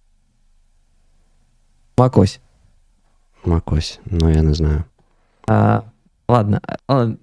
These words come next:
Speaker 1: нічого страшного. А, YouTube пише, що буде буферінг, але далі буде все класно. У-, та одразу просимо вибачення для тих, хто нас дивиться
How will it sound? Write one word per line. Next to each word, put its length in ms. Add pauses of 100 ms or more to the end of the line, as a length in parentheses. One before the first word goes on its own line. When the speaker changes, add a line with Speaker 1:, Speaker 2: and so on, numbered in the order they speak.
(200)
Speaker 1:
нічого 280
страшного. 680
А, 140
YouTube 220
пише, 340
що 340
буде 280
буферінг, 500
але 140
далі 240
буде 220
все 220
класно. 440
У-, 360 (280)
та 100
одразу 680
просимо 440
вибачення 460
для 140
тих, 260
хто 160
нас 160
дивиться 680